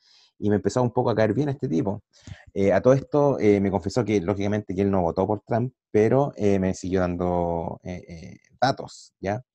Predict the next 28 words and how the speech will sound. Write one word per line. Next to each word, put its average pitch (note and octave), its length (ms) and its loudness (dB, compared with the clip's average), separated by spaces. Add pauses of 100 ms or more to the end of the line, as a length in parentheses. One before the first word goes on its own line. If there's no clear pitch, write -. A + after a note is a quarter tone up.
(760)
Eh, A2+ 220 0
fíjate E3+ 340 -4
que C3+ 80 4
Trump F3+ 360 -4
ha - 40 -4
sido D3+ 200 0
el D3 60 -14
tercer D3+ 360 -2
presidente D#3+ 400 -8
en D3+ 60 -8
Estados D#3 340 -6
Unidos B2+ 240 -2
en B2+ 60 -4
querer B2+ 280 -4
ir C3 60 -6
en G#2 240 -10
contra D3 500 -10
de B2 140 -8
este - 160 -14
nuevo A#2 160 -6
orden A2 180 -6
mundial. G#2 500 -8 (120)
Los F#2+ 240 -6
dos B2 160 -8
presidentes A#2+ 440 -10
anteriores A2+ 440 -6
fueron A2+ 220 -8 (100)
Lincoln D3 500 -8